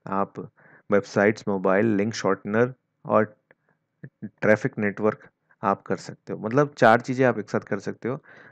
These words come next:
और PayPal के through, Payoneer के through पेमेंट्स आप और वायर ट्रांसफर के through भी आप पेमेंट ले सकते हो। तो अगर आपको, अगर आप एक ऐसी ऐप बनाते हो जिसमें आपको Google AdSense से आपको पैसे नहीं आ रहे हैं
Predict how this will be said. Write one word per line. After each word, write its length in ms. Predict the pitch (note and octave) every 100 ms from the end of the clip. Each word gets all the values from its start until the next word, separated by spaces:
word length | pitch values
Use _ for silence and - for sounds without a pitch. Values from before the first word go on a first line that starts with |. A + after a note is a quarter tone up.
| _
और 340 | G2+ G#2 - -
PayPal 340 | A#2 A2+ A2 G#2+
के 60 | G2
through, 260 | - G#2+
Payoneer 560 | A#2+ _ - F#2+ G2+ G#2
के 80 | G2
through 240 | - A2+
पेमेंट्स 400 | - F#2 G2 A2+
आप 200 | F#2+ A2
और 180 | - G#2+
वायर 220 | G2 G2+
ट्रांसफर 420 | A#2 F2+ F2+ - A2+
के 120 | G#2
through 220 | F#2+ F2+
भी 120 | F2+
आप 120 | G2
पेमेंट 360 | - F#2 G#2 C3+
ले 100 | E2+
सकते 320 | - E2 -
हो। 140 | F2 - _ - - - - _ _ _ _ _ _ _ _ _ _ _ _ _ _
तो 140 | B2+
अगर 200 | B2+ C3+
आपको, 520 | C3+ C3 - D3+ C#3 _ _ _ _ _ _ _ _ _ -
अगर 220 | B2 B2+
आप 180 | B2 B2+
एक 100 | C3
ऐसी 300 | A2 G#2+ C3
ऐप 240 | G#2 G2 -
बनाते 320 | G#2 G2 G#2
हो 100 | A2
जिसमें 380 | A2 - G#2+ G#2+ - - - - A2
आपको 520 | G#2+ - A2 G#2+ A#2 A2+
Google 360 | G#2+ A2 G#2+ G2+
AdSense 440 | - A2+ G#2 G2
से 160 | - A2
आपको 240 | G2+ -
पैसे 280 | G#2+ G2+ -
नहीं 160 | G2+ G#2
आ 80 | F#2+
रहे 140 | F#2
हैं 220 | F#2 A2